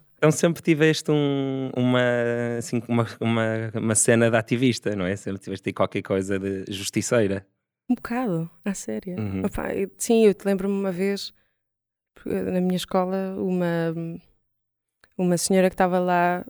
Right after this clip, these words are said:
Speaker 2: ah, nos cestos, e ela estava a substituir outra que nós não gostávamos tanto, porque ela era assim um bocado má e man-, obrigava-nos a comer tudo, e isto eu tinha, pá, aí oito anos também. Ahm,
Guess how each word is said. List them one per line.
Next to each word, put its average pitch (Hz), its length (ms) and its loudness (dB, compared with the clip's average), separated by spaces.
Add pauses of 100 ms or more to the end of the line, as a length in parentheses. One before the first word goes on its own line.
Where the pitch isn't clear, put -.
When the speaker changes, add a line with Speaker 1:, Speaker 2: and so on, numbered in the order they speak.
(160)
Speaker 2:
ah, 170 260 2
nos 170 260 0
cestos, - 480 0 (320)
e 185 60 8
ela 180 120 10
estava 190 220 6
a 196 60 2
substituir 190 600 0
outra 185 340 -2 (440)
que - 120 -2
nós 180 180 6
não 185 100 4
gostávamos 185 460 0
tanto, 180 400 -2
porque - 260 -12
ela 143 240 -2 (280)
era 147 180 -6
assim 143 200 -6
um 151 60 -4
bocado 143 300 -6
má 147 300 0
e 131 100 -2
man-, 147 220 -2 (400)
obrigava-nos 147 580 -4
a 139 40 -10
comer 139 200 -8
tudo, 196 300 -2
e 139 100 -2
isto - 160 -8
eu 139 60 -4
tinha, 143 180 -4
pá, - 100 -6
aí 127 100 -2
oito - 200 -8
anos - 240 -8 (320)
também. - 340 -2 (480)
Ahm, 160 600 -2